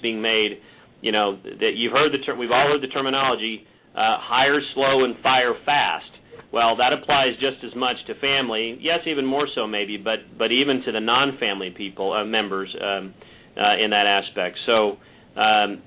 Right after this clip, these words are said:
so when I mentioned earlier about using a family participation plan, that's to allow people in above the street, uh, the floor sweeper role. Then the next one is successor development plan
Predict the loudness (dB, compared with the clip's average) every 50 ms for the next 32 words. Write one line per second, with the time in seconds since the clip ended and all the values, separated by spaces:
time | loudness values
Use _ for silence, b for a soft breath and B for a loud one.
0 | -8 -2 0 0 2 2 2 2 4 4 4 4 2 0 0 0 0 2 2 4
1 | 4 4 4 4 2 2 0 0 0 -2 -2 -2 -2 -4 -4 -4 -2 -2 0 0
2 | 0 -2 -4 -6 -10 -10 -10 -10 -10 -12 -8 -4 -2 -2 -2 -2 -4 -6 -8 -6
3 | -2 0 0 2 2 2 0 0 -2 -6 B B B B B B B 0 2 2
4 | 2 2 0 -4 -8 -6 -2 -2 0 2 2 2 0 0 -4 -6 -6 -6 -6 -4
5 | -2 -2 -2 -2 -2 -4 -2 0 0 0 0 -2 -4 -8 -12 -10 -8 -6 -4 -4
6 | -4 -4 -6 -6 -6 -6 -6 -8 -6 -2 0 2 2 2 0 -2 -4 -4 -4 -4
7 | -4 -2 0 2 2 4 2 2 0 -2 -2 -2 -2 0 0 0 0 0 0 -2
8 | -4 -6 -4 -4 -6 -8 -10 -16 -12 -4 0 0 0 0 0 -4 -6 -6 -4 0
9 | 2 2 2 2 0 -2 -6 -10 -12 -10 -8 -6 -6 -4 -4 -6 -6 -8